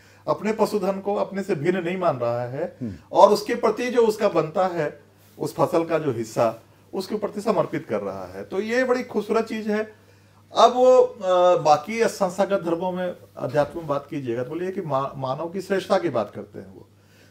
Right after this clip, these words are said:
Speaker 1: श्रेष्ठ क्यों है मानव? तो कहें कि इसमें चिंतन प्रणाली है, सोचने की क्षमता है। अब कितना अवैज्ञानिक है ये बात कि अगर सृष्टि किसी परमपिता ने अगर मान भी लिया जाए तो केवल सो-, सोचने की क्षमता उसने इंसानों में ही केवल दी है।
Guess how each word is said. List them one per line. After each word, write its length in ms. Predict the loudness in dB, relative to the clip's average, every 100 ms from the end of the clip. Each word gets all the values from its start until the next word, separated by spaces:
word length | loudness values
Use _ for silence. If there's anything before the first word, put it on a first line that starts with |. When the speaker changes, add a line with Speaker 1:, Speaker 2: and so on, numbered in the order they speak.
| -2
Speaker 1:
श्रेष्ठ 320 | 2 2 0
क्यों 180 | 0 2
है 60 | 4
मानव? 220 | 4 2
तो 100 | -2
कहें 240 | -6 -4
कि 80 | -6
इसमें 220 | -8 -8
चिंतन 280 | -6 -4 -2
प्रणाली 420 | 0 -2 -2 -4
है, 100 | -6
सोचने 380 | -6 -6 -6 -10
की 100 | -8
क्षमता 360 | -8 -6 -4 -4
है। 200 | -4 -14 _ _ _ _ _ _ _ _ _ _ _ -2
अब 380 | 0 0 -4 -10 -18 -20 -6
कितना 240 | -4 0
अवैज्ञानिक 760 | 2 6 8 8 6 4 2 -4
है 160 | -4
ये 160 | -4 -6
बात 280 | -8 -12 -14
कि 420 | _ -12 -10 -12 -18 _ _ _ _ _ _ -4
अगर 180 | 0 2
सृष्टि 420 | 0 -2 -4 -6
किसी 300 | -6 -6 -6
परमपिता 540 | -2 -2 0 -2 -2 -2
ने 160 | 0
अगर 580 | -2 -4 -6 -4 -4 -6 -2
मान 220 | 0 0
भी 100 | 0
लिया 240 | 2 2
जाए 200 | 4 2
तो 140 | 2 0
केवल 240 | 2 2
सो-, 280 | 0 -6 -4
सोचने 340 | -4 -4 -4
की 120 | -6
क्षमता 360 | -4 -4 0 0
उसने 220 | 0 -4
इंसानों 380 | -6 -2 -2 0
में 120 | 0
ही 120 | 0
केवल 260 | 2 0 0
दी 160 | -2 -10
है। 180 | -12